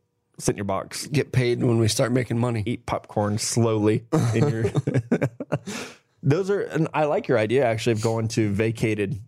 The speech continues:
Speaker 1: N F L cities.
Speaker 2: Honestly, I think it would be a good strategy, not even, like, kidding around.
Speaker 1: Yeah.
Speaker 2: You do have stadiums there, which you're gonna need because I don't know if any X F L franchises are gonna
Speaker 1: No,
Speaker 2: build
Speaker 1: you'll have
Speaker 2: their
Speaker 1: to,
Speaker 2: own
Speaker 1: like,
Speaker 2: stadiums.
Speaker 1: lease.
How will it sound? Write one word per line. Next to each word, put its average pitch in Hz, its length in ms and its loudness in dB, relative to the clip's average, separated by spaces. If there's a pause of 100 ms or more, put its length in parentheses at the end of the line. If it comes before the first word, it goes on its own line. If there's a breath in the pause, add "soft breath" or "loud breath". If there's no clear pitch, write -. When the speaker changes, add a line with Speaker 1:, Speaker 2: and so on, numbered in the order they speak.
(180)
Speaker 1:
N 113 100 2
F 107 140 -4
L 104 140 -2
cities. 113 460 -2 (100)
Speaker 2:
Honestly, 247 420 2
I 139 100 2
think 151 200 0
it 135 40 0
would 123 160 0
be 131 160 2
a 147 60 2
good 113 200 -2
strategy, 123 540 2
not 123 200 2
even, 120 240 0
like, 110 240 -4
kidding 117 240 0
around. 127 560 0 (200 soft breath)
Speaker 1:
Yeah. 170 140 -2
Speaker 2:
You 147 140 4
do 147 260 4
have 147 420 -2 (120)
stadiums 117 680 0
there, 117 440 0
which 131 260 0
you're 139 100 4
gonna 143 200 0
need 117 260 -2
because 113 240 0
I 120 100 0
don't 117 120 -4
know 120 140 0
if 110 120 -4
any 117 320 -2 (460 soft breath)
X 131 260 0
F 120 120 -2
L 117 120 0
franchises 110 680 0
are 107 80 2
gonna 104 300 -2 (320)
Speaker 1:
No, 127 180 2
Speaker 2:
build - 20 2
Speaker 1:
you'll 120 100 0
have 131 80 0
Speaker 2:
their 110 80 -2
Speaker 1:
to, 107 40 -2
Speaker 2:
own - 60 0
Speaker 1:
like, 120 100 -2
Speaker 2:
stadiums. 135 320 0
Speaker 1:
lease. - 320 -6